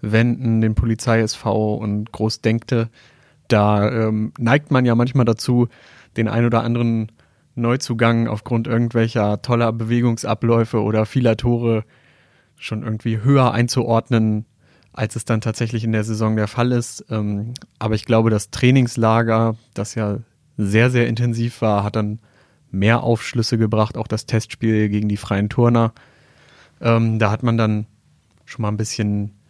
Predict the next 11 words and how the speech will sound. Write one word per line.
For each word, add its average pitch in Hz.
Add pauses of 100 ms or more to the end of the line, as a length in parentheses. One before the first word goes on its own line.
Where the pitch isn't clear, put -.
(420)
ähm, 101 (200)
konkreter 117
gesehen, 117
wo 113
Michael 113
Schiele 123
mit 117
seiner 104
Mannschaft 110
hin 131
will. 123